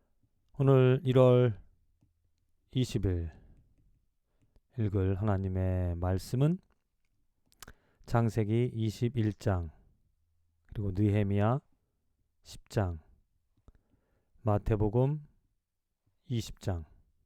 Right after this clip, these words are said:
그리고 사도행전 이십 장의 말씀입니다. 오늘 이 말씀을 통해서 우리가, 제가 받은 은혜를 나누고자 한다라면 한마디로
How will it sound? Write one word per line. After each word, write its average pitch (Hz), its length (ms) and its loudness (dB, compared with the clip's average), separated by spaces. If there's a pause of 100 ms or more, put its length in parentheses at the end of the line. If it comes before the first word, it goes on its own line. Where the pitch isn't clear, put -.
(1040)
그리고 92 240 -6
사도행전 101 760 -4
이십 117 300 -10
장의 92 800 -4
말씀입니다. 85 680 -10 (1200)
오늘 151 140 4
이 139 60 4
말씀을 139 360 2
통해서 120 720 0 (300)
우리가, 104 960 -2
제가 101 460 -2 (160)
받은 107 320 -8
은혜를 87 1300 -10
나누고자 98 480 -4
한다라면 107 540 -4
한마디로 104 480 -4